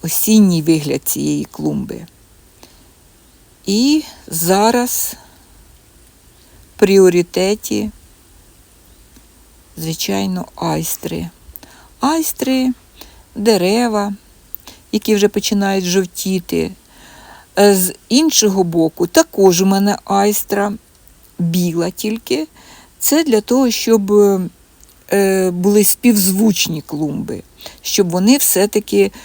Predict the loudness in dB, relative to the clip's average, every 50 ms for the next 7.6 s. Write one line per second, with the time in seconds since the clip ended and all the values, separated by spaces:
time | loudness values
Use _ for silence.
0 | -20 -20 -20 -18 -10 -4 -2 0 2 2 2 2 0 -2 _ _ _ -20 -20 _
1 | _ _ -20 _ _ -20 -6 0 2 2 2 2 0 0 0 2 4 4 4 2
2 | 0 _ _ _ _ _ _ _ -20 -20 -20 _ -20 -14 -2 4 6 6 6 4
3 | 2 -2 -2 -2 -2 -4 -4 -6 -6 -8 -12 -12 -14 -18 -18 _ _ _ _ _
4 | -20 -20 -20 -20 _ -8 -6 -2 -2 0 0 0 0 0 2 2 2 2 2 2
5 | 2 0 0 0 -2 -6 -8 -20 _ _ _ -20 _ _ _ _ _ -8 -8 -6
6 | -4 -2 0 4 4 6 6 4 2 2 2 4 2 0 0 -2 _ _ -2 -2
7 | 2 4 4 4 2 2 -2 -6 -10 -10 -12